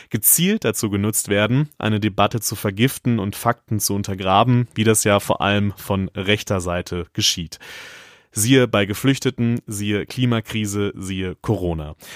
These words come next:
Dagegen muss sich eine Demokratie natürlich wehren und dazu gehören auch die klassischen Medienanbieter. Sonja Spetje ist die Chefredakteurin bei N T V und hat bei den Medientagen aus ihrer Sicht mal dargelegt,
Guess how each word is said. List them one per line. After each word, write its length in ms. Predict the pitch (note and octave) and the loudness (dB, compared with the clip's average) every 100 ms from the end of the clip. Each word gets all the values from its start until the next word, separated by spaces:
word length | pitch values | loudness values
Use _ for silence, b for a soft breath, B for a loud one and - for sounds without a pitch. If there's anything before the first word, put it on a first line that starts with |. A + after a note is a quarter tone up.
| B B B B | B B B B
Dagegen 480 | A#2+ C#3 E3 E3+ D#3 | 4 6 6 4 6
muss 180 | C3 B2+ | 6 4
sich 220 | A#2+ B2 | 2 0
eine 160 | B2 A2+ | 2 2
Demokratie 640 | A2+ G#2+ - G#2+ - C#3 | 2 2 0 -2 0 2
natürlich 500 | A#2+ A2 G#2+ G2 F2+ | 2 0 -2 -2 2
wehren 340 | G#2+ G2 E2 | 2 2 -2
und 280 | E2 F#2 - | -6 -8 0
dazu 320 | G#2 A2 B2+ | 0 2 0
gehören 340 | A2+ G#2 A2+ A2 | 2 2 2 0
auch 400 | E2+ A2+ D3+ - | 2 2 2 -4
die 160 | - | -8
klassischen 540 | C3 A2+ - F#2+ G#2 G2+ | -2 0 0 -2 -2 2
Medienanbieter. 840 | B2+ A2 E2+ E2 E2+ E2 - E2 B B B B B B | 2 2 -2 -4 -8 -10 -10 -10 B B B B B B
Sonja 440 | - G2 A2+ A2 G#2 | -4 2 4 4 2
Spetje 540 | - C3 D3+ G#2+ F#2 | 4 2 2 0 0
ist 220 | F2+ - | -2 -4
die 80 | G2+ | -2
Chefredakteurin 960 | - C#3 - A2 F#2+ - G#2+ G2 F#2+ F#2 | 2 2 2 0 0 0 -2 0 0 0
bei 140 | F2+ | 0
N 160 | G#2+ D3 | 0 0
T 100 | G#2 | -2
V 400 | - F#2 A2+ D#3 | -2 2 2 2
und 180 | B2+ C#3 | 0 0
hat 200 | C3+ - | 0 4
bei 100 | B2+ | 4
den 160 | A#2+ | 4
Medientagen 640 | B2 C3 B2+ A#2+ A#2+ A#2 | 2 2 2 2 0 2
aus 200 | A2 - | 0 -2
ihrer 300 | - F3 C3 | 0 2 2
Sicht 240 | F#2 G2 - | 0 -4 -2
mal 140 | G2 | -2
dargelegt, 580 | G2 G2+ G#2 G#2 G#2 | 0 0 2 2 0